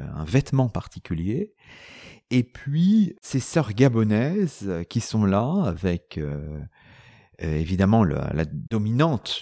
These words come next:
du, du bleu, mais aussi du noir.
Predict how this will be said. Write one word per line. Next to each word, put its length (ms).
du, 500
du 160
bleu, 340
mais 240
aussi 280
du 120
noir. 680